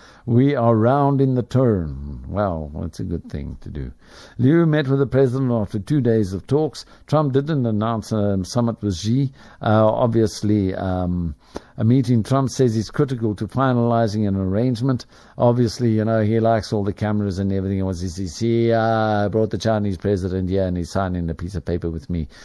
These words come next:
You say, you say, "He'll be a bit like, uh, Bibi Netanyahu." Did you see, or Benjamin,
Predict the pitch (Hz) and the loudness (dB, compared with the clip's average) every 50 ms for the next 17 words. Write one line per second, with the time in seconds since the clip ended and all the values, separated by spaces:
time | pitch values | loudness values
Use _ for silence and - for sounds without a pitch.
0 | - - - - 110 110 - - 110 107 107 101 92 - 120 110 110 131 135 113 | -20 -18 -10 -4 -4 -2 0 2 2 4 4 2 2 2 2 2 4 4 2 2
1 | 120 113 101 113 110 - 117 104 104 98 - 113 107 101 98 95 87 95 101 110 | 2 0 2 0 0 0 0 0 0 0 0 0 2 2 2 0 -2 -2 -2 0
2 | 101 107 104 95 87 87 87 90 87 - 101 92 92 92 92 95 95 87 82 78 | 0 2 0 0 0 0 0 -2 -2 -2 -2 0 0 0 0 0 -2 -2 -4 -4
3 | 80 80 76 95 92 - - 131 113 104 92 87 87 85 80 76 82 90 87 107 | -6 -8 -8 -8 -8 -6 -4 -2 0 0 0 0 -2 -2 -4 -6 -6 -6 -2 0
4 | 98 95 95 90 87 87 82 76 | 0 2 2 2 0 0 -2 -2